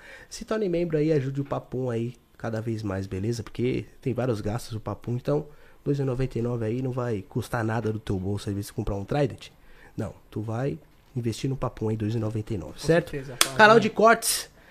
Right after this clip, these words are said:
Speaker 1: Rapaziada, fica à vontade pra criar o canal de cortes aí, usar os cortes do Papum, beleza? Mas após quarenta e oito horas, beleza?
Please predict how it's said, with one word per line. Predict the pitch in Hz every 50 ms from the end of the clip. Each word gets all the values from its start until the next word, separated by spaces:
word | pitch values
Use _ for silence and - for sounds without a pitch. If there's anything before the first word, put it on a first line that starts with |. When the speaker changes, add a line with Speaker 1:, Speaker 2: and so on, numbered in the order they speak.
| - - -
Speaker 1:
Rapaziada, | - 139 - 175 185 156 196 190 170
fica | 143 - - - 214
à |
vontade | 208 226 208 - - 190 202 196 165
pra | - 185
criar | 160 - - 170
o | 165
canal | - 170 156 160
de | 151 147
cortes | - 151 147 151 156 151 - 147
aí, | 131 127 131 131 131 135 -
usar | - 131 123 113 135 123
os | 131 127
cortes | - - 127 117 - -
do | - 123
Papum, | - 139 123 - - 135 139
beleza? | 135 147 175 165 139 123 123 127
Mas | 127 147 147 180
após | 175 165 - - 151 147 147 151 156 151 - - - - - - - - - - - - -
quarenta | - 170 165 160 165 156 - 165
e |
oito | 156 156 - 160
horas, | 156 147 143 143 131 113 107
beleza? | 117 117 120 139 147 143 117 117 104